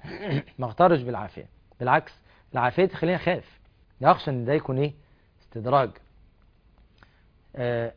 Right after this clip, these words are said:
ولله المثل الأعلى، لو مدرس <clears throat> عنده اتنين طلبة، طالب بيض-، الاتنين بيغلطوا، فواحد لما بيغلط بيضربه، واحد لما بيغلط بيضربوش، فالناس يقولوا له: "أنت <clears throat> ضرب، تضربش ليه الطالب دوت يعني؟"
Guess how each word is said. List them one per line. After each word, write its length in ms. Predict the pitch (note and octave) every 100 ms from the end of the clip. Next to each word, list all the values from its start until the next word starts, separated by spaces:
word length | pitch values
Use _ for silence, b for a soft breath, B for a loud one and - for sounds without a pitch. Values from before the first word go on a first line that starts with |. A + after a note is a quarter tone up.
| -
ولله 300 | C3 C#3 F#3
المثل 300 | F3 F3 C#3+
الأعلى، 400 | D3+ E3 D#3 C3
لو 140 | A#2+
مدرس 520 | A2+ C#3 D#3+ F3 _ _ - C#3+
<clears throat> 320 | - C#3 -
عنده 240 | E3+ F#3
اتنين 220 | E3 F3+
طلبة، 300 | E3 A#2+ E2 - _ b b b b _ -
طالب 280 | F#3 A3
بيض-، 420 | D#3+ C3+ A#2+ - D3 -
الاتنين 300 | C3 D#3 G3
بيغلطوا، 380 | F3+ C#3+ B2 - _ _ _ _ _ _
فواحد 240 | D3+ F#3+ G3
لما 180 | E3
بيغلط 300 | D3 F3+ F#3
بيضربه، 460 | D3 B2 A#2 C3+ G#2 E3
واحد 160 | D#3 E3
لما 100 | D3+
بيغلط 240 | E3 E3+
بيضربوش، 540 | B2 A#2+ G#2 - - _ _ _ _ _ _ -
فالناس 240 | C#3 G3+
يقولوا 180 | F#3+ G#3
له: 60 | G#3
"أنت 420 | D#3+ C#3 B2 A2+ - _ _ -
<clears throat> 520 | - - _ _ -
ضرب، 260 | C3+ D3+ -
تضربش 380 | B2 F3 -
ليه 140 | C3+ C#3+
الطالب 600 | A#2 G2+ F2+ C#3 C3+ G#2
دوت 240 | G2 F2
يعني؟" 120 | F#2+